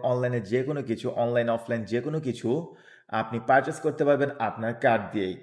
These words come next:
আর ডলার এনরোলমেন্টের হ্যাসেল কমাতে চাইলে আপনারা পায়োনিয়ারের মাস্টার কার্ড অথবা Redot Pay-এর ভার্চুয়াল কার্ড কিন্তু ইউজ করতে পারেন। আর এগুলোর ক্ষেত্রে কিন্তু বারো হাজার ডলারের কোনো ইয়ারলি যে লিমিটটা, এরকম কোনো লিমিট নেই। Alright, so that's it for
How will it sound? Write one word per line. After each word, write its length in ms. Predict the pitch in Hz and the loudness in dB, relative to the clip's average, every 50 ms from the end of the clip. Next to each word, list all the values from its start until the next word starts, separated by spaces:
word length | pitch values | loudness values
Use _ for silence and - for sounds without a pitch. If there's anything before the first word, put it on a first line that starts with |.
| - _ _ _ _ _ _ _ _ _ - - _ - | -16 _ _ _ _ _ _ _ _ _ -20 -20 _ -2
আর 160 | - 110 107 | 0 0 2
ডলার 500 | 98 113 113 113 113 113 - - - 139 | 4 4 4 4 4 2 0 0 -2 0
এনরোলমেন্টের 520 | 135 135 170 165 - 165 170 160 170 160 | 0 2 0 -2 -2 -4 -2 0 0 0
হ্যাসেল 400 | 131 123 123 127 123 - 135 123 | 2 4 6 6 6 6 2 0
কমাতে 360 | - - 131 131 139 135 147 | 0 0 0 0 0 0 0
চাইলে 240 | 147 156 151 143 147 | 0 0 0 2 2
আপনারা 420 | - - 123 117 120 123 117 117 117 | 2 2 0 -2 0 0 0 0 0
পায়োনিয়ারের 540 | 117 - 127 123 127 131 131 131 135 135 | 0 0 2 2 2 2 2 2 2 2
মাস্টার 380 | 120 117 117 117 113 - 131 123 | 2 2 2 0 0 0 0 2
কার্ড 200 | 120 123 123 123 - | 4 4 2 4 2
অথবা 260 | - 113 110 113 107 | 0 -2 0 0 0
Redot 340 | 104 101 110 117 131 151 151 - | 0 2 2 2 2 0 0 0
Pay-এর 240 | - 120 110 113 143 175 - - - _ - 95 | 4 6 6 6 4 2 -4 -12 -16 _ -12 0
ভার্চুয়াল 400 | 107 131 160 160 160 196 175 147 | 4 4 4 4 4 2 2 4
কার্ড 260 | - 127 113 110 113 - | 4 4 4 4 4 0
কিন্তু 200 | - 107 113 - 127 - | -4 -6 -4 -4 -6 -2
ইউজ 300 | 120 110 120 123 120 - | -2 0 0 -2 -2 0
করতে 280 | - 127 120 - 120 | 0 0 2 2 2
পারেন। 260 | 107 104 98 92 95 92 - - - _ _ _ - | 2 2 2 0 -2 -6 -10 -16 -20 _ _ _ -4
আর 120 | 107 110 - - | -4 -2 0 2
এগুলোর 320 | 147 151 190 202 214 196 | 4 6 8 8 8 8
ক্ষেত্রে 320 | - 143 139 131 - 156 | 8 4 0 0 0 0
কিন্তু 240 | 135 135 127 113 120 | 0 0 0 0 0
বারো 280 | 110 92 110 113 131 139 | 2 4 4 6 6 6
হাজার 300 | 135 143 139 147 139 110 | 4 4 2 2 0 2
ডলারের 360 | 110 113 113 117 120 127 139 | 2 4 4 6 4 4 2
কোনো 460 | 135 - 117 113 113 110 120 123 - - - - _ - | 0 -2 -2 -2 -2 -2 -2 -4 -8 -14 -20 -18 _ 0
ইয়ারলি 300 | 123 131 131 131 135 131 | 4 6 6 6 6 4
যে 160 | 113 127 120 | 4 2 2
লিমিটটা, 720 | 107 113 131 147 170 170 - - - 120 107 120 110 180 - | 2 2 0 0 0 -2 -4 0 2 2 2 2 0 -4 -2
এরকম 300 | - 165 175 - 165 151 | 0 0 2 0 0 -2
কোনো 200 | 139 135 120 117 | -2 -2 -2 0
লিমিট 360 | 107 104 107 107 113 113 - | 0 -2 -2 -4 -6 -6 -2
নেই। 360 | 131 127 117 101 - - - - - _ - - | 0 2 2 2 0 -4 -8 -18 -16 _ 6 8
Alright, 300 | 175 175 160 139 123 120 | 8 10 10 10 8 8
so 120 | - 135 117 | 6 4 4
that's 280 | 98 123 123 120 - - | 6 6 6 6 4 0
it 80 | 107 - | -6 -4
for 100 | - 120 | -2 -2